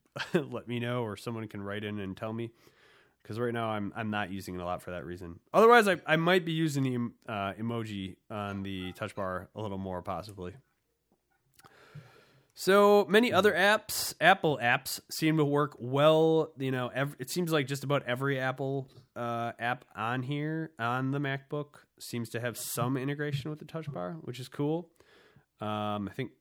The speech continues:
Maps being one of them. Uh, I, or what's the photo? I'm trying to remember. Like the ph-, like the Photos app lets you, it ha-, it gives you a little, uh, you can scroll through your photos, you know,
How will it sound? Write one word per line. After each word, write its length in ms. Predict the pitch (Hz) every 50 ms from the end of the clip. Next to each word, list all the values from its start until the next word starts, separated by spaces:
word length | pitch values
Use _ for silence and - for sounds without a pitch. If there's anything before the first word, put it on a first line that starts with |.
| _ -
Maps 680 | - 95 95 98 98 104 123 143 - - - - - - _ _ 117
being 260 | 117 117 113 110 107 104
one 180 | 110 117 127
of 120 | 131 131 135
them. 360 | 139 143 151 151 160 165 165 _ _ _ _ _ _ _ _ _ _ -
Uh, 720 | 95 98 98 98 98 98 98 98 98 95 95 78 - 78 85 - _ _
I, 280 | 87 95 95 92 92 - -
or 180 | - 139 135
what's 280 | 120 110 117 123 - -
the 140 | - - 120
photo? 580 | - - - 127 127 131 127 123 120 120 117
I'm 100 | 113 - _
trying 80 | -
to 60 | - 123
remember. 220 | 117 101 85 87
Like 100 | 143 151
the 60 | - 139
ph-, 240 | - - - - _ _ _ -
like 120 | 170 165
the 80 | 165 147
Photos 480 | - - 190 196 202 208 208 196 175 175
app 280 | 165 180 180 180 -
lets 280 | 170 160 156 - - -
you, 580 | 160 156 156 151 151 147 147 143 135 101 - - _ _ _ _ _ _ _ _ -
it 120 | - 123 123
ha-, 60 | 143
it 180 | 123 90 127 127
gives 180 | - 135 135 135
you 120 | 131 127
a 20 |
little, 260 | 127 127 123 120 117 120 _ _ _ -
uh, 440 | - 123 113 113 110 110 110 110 104 101 - _ -
you 80 | 127
can 140 | 120 113 104
scroll 320 | - - - 123 120 117 110
through 180 | - 127 120
your 100 | 117 110
photos, 720 | - - 110 113 113 113 110 110 110 107 107 107 107 107 117
you 120 | 107 101
know, 340 | 98 95 95 95 95 95